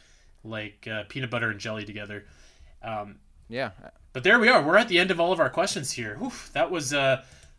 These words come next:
Speaker 1: that was quite the trip here. This is gonna be our longest show ever, but, uh, I ain't mad about that. It's, uh,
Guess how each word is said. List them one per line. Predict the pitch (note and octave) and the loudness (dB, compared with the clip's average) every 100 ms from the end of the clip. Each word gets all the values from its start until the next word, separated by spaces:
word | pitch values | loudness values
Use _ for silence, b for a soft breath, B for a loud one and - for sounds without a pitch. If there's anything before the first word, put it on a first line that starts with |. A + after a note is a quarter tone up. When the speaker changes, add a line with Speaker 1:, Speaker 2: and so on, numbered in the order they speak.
| _ | _
Speaker 1:
that | D#3+ | 4
was | A3+ - | 4 2
quite | A3 A3 | 2 0
the | - | -2
trip | G#3 A#3+ | -2 -2
here. | D3+ A#2+ | -2 -2
This | C3+ - | -2 -2
is | E3 C3+ | -2 -2
gonna | D3 | -4
be | C#3 C3+ | -4 -4
our | A#2+ | -2
longest | A#2 C3 D3 D3 - | 0 -2 -2 -4 -4
show | C#3 B2+ A#2+ | -2 -2 2
ever, | D3 E3 E3+ D3+ | 2 4 2 0
but, | C3 B2+ B2 | 0 0 0
uh, | B2+ A#2+ A#2 A#2 - | -4 -4 -4 -6 -4
I | D#3+ | 0
ain't | G3+ F3+ | 2 4
mad | G3+ G#3 | 4 4
about | C3+ A#2 | 0 -2
that. | A2 G#2+ - | -4 -6 -8
It's, | B2 A#2 - C#3 | -10 -8 -8 -4
uh, | C3+ B2+ | 0 0